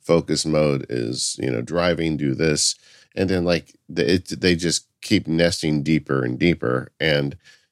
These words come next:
it is madness to do it that way. So explain how you got around that just a little slower.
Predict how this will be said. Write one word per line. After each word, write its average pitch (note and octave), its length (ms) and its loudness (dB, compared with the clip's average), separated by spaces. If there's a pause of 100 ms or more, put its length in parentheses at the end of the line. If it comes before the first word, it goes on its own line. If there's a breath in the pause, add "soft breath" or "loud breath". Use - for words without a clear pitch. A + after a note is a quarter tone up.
(180 soft breath)
it G2 200 0
is F2 300 2
madness C#2+ 640 -2
to - 120 -4
do D#2 180 2
it C2 100 -2
that C#2 220 -2
way. C#2 220 2
So F#2+ 160 2
explain B2 640 0
how F#2 140 -2
you F2 160 4
got C#2+ 220 -2
around C2+ 320 -2
that C2+ 240 0
just D2 200 -8
a D2+ 40 -2
little C#2+ 220 -2
slower. A1 440 -4